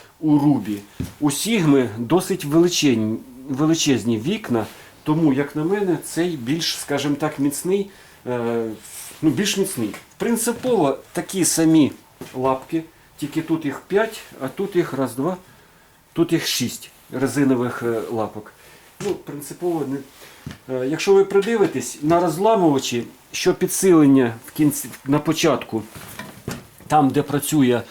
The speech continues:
лапка, тут є під-, підсилювач, ось таке, е, матеріал підсилення.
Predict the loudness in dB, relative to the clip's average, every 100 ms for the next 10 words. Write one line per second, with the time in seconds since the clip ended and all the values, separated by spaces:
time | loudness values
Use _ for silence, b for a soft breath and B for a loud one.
0 | B B -2 2 2 0 -6 -4 0 0
1 | 2 0 0 -4 -4 -4 2 2 2 0
2 | -4 -6 -6 -6 -2 -4 B B B -6
3 | -2 -2 -2 -2 -2 -4 -8 -8 -4 -2
4 | -2 -2 -6